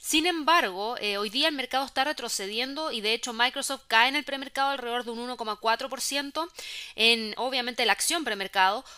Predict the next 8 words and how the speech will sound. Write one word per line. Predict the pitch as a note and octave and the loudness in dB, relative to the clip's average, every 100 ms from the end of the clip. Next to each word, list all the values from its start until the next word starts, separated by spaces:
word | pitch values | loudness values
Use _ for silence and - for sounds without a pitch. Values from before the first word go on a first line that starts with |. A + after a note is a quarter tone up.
| _ | _
¿Por | B3+ - | -6 -2
qué? | F4 | -2
Porque | E4 C#4 | -2 -4
hay | C4+ | -4
medios | C4+ D4 D#4 C#4+ | -2 -4 -4 -6
estatales | - G#3+ G#3 C4+ D4+ F3+ E3 | -2 0 2 4 4 2 -4
de | F#3 | -8
China | - D4 D#4 F3+ F3 | -4 -4 -2 -2 -4